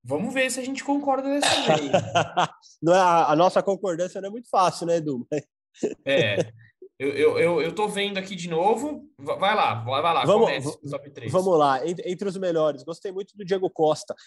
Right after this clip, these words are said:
Speaker 2: Acho que a zaga do São Paulo como um todo fez um jogo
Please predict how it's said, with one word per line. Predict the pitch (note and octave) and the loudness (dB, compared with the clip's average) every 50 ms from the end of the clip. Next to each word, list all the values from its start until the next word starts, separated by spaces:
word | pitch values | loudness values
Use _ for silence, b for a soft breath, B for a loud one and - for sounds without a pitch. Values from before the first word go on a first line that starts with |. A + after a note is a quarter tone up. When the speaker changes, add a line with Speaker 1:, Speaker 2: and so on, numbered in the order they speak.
| b b | b b
Speaker 2:
Acho | E3+ - - | -2 0 2
que | - B3 | 2 2
a | A3+ | 4
zaga | E3+ A#3 B3 C4 C#4 | 4 4 4 2 2
do | A#3+ B3 | -2 -2
São | A3 - A#3 F#3+ | -4 -4 -4 -2
Paulo | E3+ G3+ G3 G3 F#3+ | 0 2 2 2 0
como | - G3+ G3 F#3 | -2 -4 -6 -6
um | E3 | -8
todo | - - F#3+ F#3+ G3 | -6 -4 -4 -4 -4
fez | - F#3+ F#3+ F3 | -4 -4 -6 -4
um | F#3+ F3 | -4 -2
jogo | D#3+ F#3 F3+ F3 F3+ E3+ - | -2 0 0 0 0 -2 -2